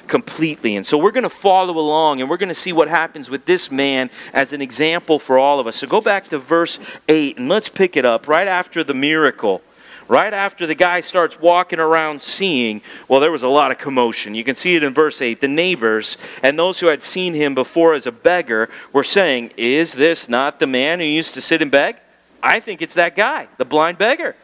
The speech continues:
And some said, "Yeah, it's him." Others said, "No, kind of, he is like him. Like, I see the resemblance.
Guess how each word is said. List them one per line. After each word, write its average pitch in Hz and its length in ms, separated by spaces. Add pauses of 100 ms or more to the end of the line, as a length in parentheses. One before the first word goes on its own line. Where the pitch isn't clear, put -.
(320)
And 135 100
some 208 220
said, 123 400
"Yeah, 139 260
it's 156 200
him." 190 280 (680)
Others 202 420
said, 143 380 (120)
"No, 330 680 (540)
kind 427 340
of, 196 340 (460)
he 240 160
is 185 140
like 160 360
him. 95 220 (160)
Like, 262 140
I 269 80
see 330 140
the 320 100
resemblance. 151 680